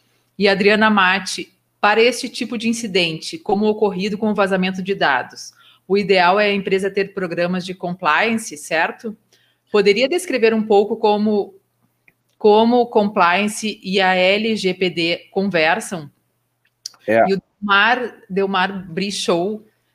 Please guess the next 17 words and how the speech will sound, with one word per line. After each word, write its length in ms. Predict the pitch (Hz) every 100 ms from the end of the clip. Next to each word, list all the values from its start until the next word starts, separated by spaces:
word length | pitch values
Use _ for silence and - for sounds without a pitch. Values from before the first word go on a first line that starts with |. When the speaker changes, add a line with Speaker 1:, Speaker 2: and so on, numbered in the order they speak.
| -
Speaker 1:
"Não 160 | 214 226
deveríamos 420 | 233 226 240 285
ter, 200 | 285 240
antes 380 | 214 240 254 220
de 100 | 220
uma 160 | 208
lei 240 | 202 185 190
de 100 | 202
proteção 460 | 202 196 185 190
de 100 | 185
dados, 380 | 185 175 180 185
a 40 | 196
proteção 880 | 185 180 185 185 196 185 208 208 - _ _ _ -
de 460 | 165 190 202 196 -
unificação 840 | 247 294 302 269 247 233 214 202
de 100 | 208
dados, 680 | 160 143 190 180 - -